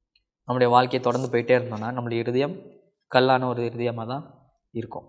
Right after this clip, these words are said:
அப்படிங்கிறத நம்ம வந்து மறந்துவிடக்கூடாது. அதுலேயும் முக்கியமா இன்று,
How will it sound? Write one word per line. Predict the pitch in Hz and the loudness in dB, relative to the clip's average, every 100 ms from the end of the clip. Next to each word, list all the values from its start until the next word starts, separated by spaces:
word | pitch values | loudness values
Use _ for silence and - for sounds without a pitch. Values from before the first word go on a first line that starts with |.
| _ - | _ -10
அப்படிங்கிறத | 127 139 131 131 | -4 0 0 0
நம்ம | 120 | -2
வந்து | 117 120 135 170 - | -4 -4 -4 -4 -4
மறந்துவிடக்கூடாது. | 131 120 120 113 117 147 - _ _ _ - 113 107 - - _ _ _ _ - | 0 0 0 -6 -8 -12 -18 _ _ _ -4 -2 -4 -8 -20 _ _ _ _ 2
அதுலேயும் | 127 160 151 | 6 6 4
முக்கியமா | 147 175 160 147 165 - - | 2 4 6 4 4 -6 -10
இன்று, | 139 151 139 117 - | -6 -2 -2 -4 -10